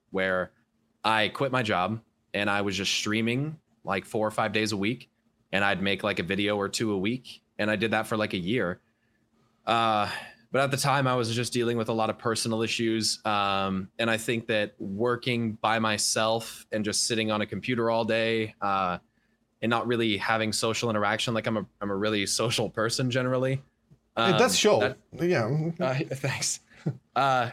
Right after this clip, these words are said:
Speaker 1: it, it took a pretty bad toll on my mental health, and I just got, uh, I got, honestly, I just got really depressed, and I got really anxious, and, uh,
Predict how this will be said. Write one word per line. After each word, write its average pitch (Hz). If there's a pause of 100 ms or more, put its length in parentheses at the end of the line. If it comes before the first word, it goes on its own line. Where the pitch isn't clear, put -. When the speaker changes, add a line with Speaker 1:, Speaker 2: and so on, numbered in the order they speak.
(120)
Speaker 1:
it, 123
it 139
took 180
a 156
pretty 139
bad 120
toll 110
on 101
my 104
mental 107
health, 98
and 101
I 104
just 104
got, 104
uh, 98
I 123
got, 151 (140)
honestly, 143
I 120
just 117
got 123
really 113
depressed, 113
and 92
I 95
got 95
really 104
anxious, 101
and, 95
uh, 90